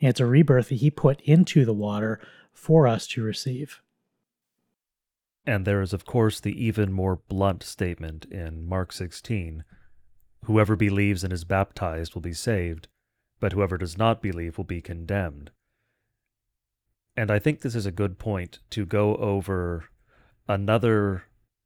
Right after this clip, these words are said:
Speaker 2: point of confusion with regard to what Lutherans teach.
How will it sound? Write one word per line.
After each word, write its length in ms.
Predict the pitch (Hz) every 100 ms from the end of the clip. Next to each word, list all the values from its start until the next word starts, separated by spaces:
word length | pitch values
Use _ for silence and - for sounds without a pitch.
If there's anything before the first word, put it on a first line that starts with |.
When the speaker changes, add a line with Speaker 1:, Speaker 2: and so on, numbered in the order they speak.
| _ _
Speaker 2:
point 300 | - 127 120
of 140 | 104 -
confusion 800 | 101 92 - 104 98 87 76
with 220 | 82 90 101
regard 440 | 87 98 98 92
to 80 | 101
what 160 | 98
Lutherans 540 | 92 98 - 95 90 -
teach. 540 | - 95 78 - -